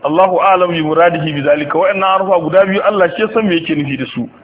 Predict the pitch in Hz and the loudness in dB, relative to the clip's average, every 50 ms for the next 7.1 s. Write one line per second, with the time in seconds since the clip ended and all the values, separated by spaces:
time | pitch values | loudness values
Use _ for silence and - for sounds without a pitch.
0 | - - - - - - - - 151 180 196 196 185 185 190 180 180 180 175 160 | -20 -20 -20 -20 -20 -20 -6 -4 -2 2 2 2 2 2 0 -2 -2 -2 -2 0
1 | 165 190 185 180 - - 190 175 170 170 160 156 147 147 143 147 170 170 151 131 | 0 0 -2 -2 -2 0 0 0 2 0 0 -2 -2 -2 -2 0 0 0 -2 -2
2 | 117 - - - - - - - - - 151 165 185 180 175 180 175 - 165 170 | -4 -8 -10 -12 -14 -18 -20 -20 -6 -2 -2 0 2 4 4 4 2 0 -2 -4
3 | - - 196 185 175 170 165 160 175 175 175 170 - 190 185 180 180 180 165 160 | -4 -2 0 4 6 6 6 6 4 2 0 -2 0 2 4 4 4 4 4 4
4 | 165 170 175 170 165 165 151 156 156 156 156 165 170 170 - - 165 151 139 143 | 4 4 4 4 2 2 2 0 -2 -2 0 2 2 2 2 0 -2 -2 -2 -2
5 | 139 131 139 139 139 147 151 147 147 147 147 147 147 147 - - - - - - | -2 -2 -2 -2 0 0 0 0 0 0 0 0 -2 -2 -6 -8 -10 -12 -16 -18
6 | - - - - - - - - - - _ - - - 175 170 170 170 170 170 | -20 -20 -20 -20 -20 -20 -20 -20 -20 -20 _ -4 -2 0 2 4 4 2 2 0
7 | 170 | -4